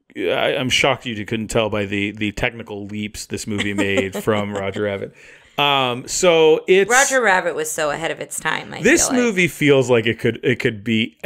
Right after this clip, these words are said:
Speaker 1: it's one hundred percent an eighties movie, but if you, like,
Speaker 2: It could be
Speaker 1: bef-
Speaker 2: in any part of
Speaker 1: any
Speaker 2: the
Speaker 1: part of the
Speaker 2: eighties. I
Speaker 1: eighties. I think
Speaker 2: agree
Speaker 1: it,
Speaker 2: with
Speaker 1: maybe
Speaker 2: that.
Speaker 1: after about eighty-three. Well, I mean, it depends on where Big is. It definitely feels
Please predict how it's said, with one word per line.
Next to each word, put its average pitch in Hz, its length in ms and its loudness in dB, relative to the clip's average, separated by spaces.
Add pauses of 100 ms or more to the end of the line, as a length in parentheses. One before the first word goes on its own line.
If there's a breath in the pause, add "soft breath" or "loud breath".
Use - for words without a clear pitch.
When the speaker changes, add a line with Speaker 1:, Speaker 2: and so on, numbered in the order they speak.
(100)
Speaker 1:
it's 156 240 -2
one 170 320 0
hundred 190 180 2
percent 147 300 0
an 120 140 -4
eighties 127 360 0
movie, 143 320 2
but 123 300 0
if 120 260 -2
you, 135 300 0
like, 117 220 4
Speaker 2:
It 196 60 -4
could 226 120 0
be - 80 4
Speaker 1:
bef- 202 100 0
Speaker 2:
in 196 60 -8
any 208 320 -2
part 170 320 -2
of 147 80 0
Speaker 1:
any 143 220 -2
Speaker 2:
the - 60 -6
Speaker 1:
part 120 200 2
of 110 40 0
the 104 120 0
Speaker 2:
eighties. 98 180 0
I 95 60 -2
Speaker 1:
eighties. - 100 0
I 131 60 4
think 147 160 2
Speaker 2:
agree 170 100 -2
Speaker 1:
it, - 40 -6
Speaker 2:
with 175 60 -4
Speaker 1:
maybe 196 440 4
Speaker 2:
that. - 80 -8
Speaker 1:
after 151 320 -2
about 127 260 0
eighty-three. 113 680 -2
Well, 170 220 2
I 196 120 4
mean, 196 120 4
it 185 60 6
depends 170 320 0
on 147 80 -2
where 127 100 2
Big 104 300 0
is. 98 160 -4
It 104 80 -6
definitely 160 260 2
feels 139 340 2